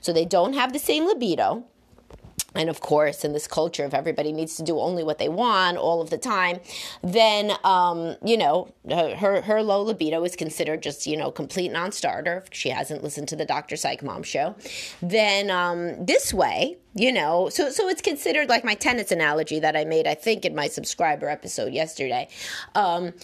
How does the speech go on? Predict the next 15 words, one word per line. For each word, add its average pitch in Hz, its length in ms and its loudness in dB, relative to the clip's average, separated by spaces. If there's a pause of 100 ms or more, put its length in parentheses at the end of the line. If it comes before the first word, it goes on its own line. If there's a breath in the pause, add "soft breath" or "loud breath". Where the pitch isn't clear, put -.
(160 loud breath)
she - 300 0
likes 262 220 2
to - 80 -6
play 359 160 0
tennis. 302 360 2
He 254 100 -2
doesn't. 165 440 -2
So 208 80 0
she 208 160 -4
goes 147 200 0
and 196 120 -6
finds 131 240 -2
another 156 240 -2
tennis 494 320 0
partner. 104 420 -2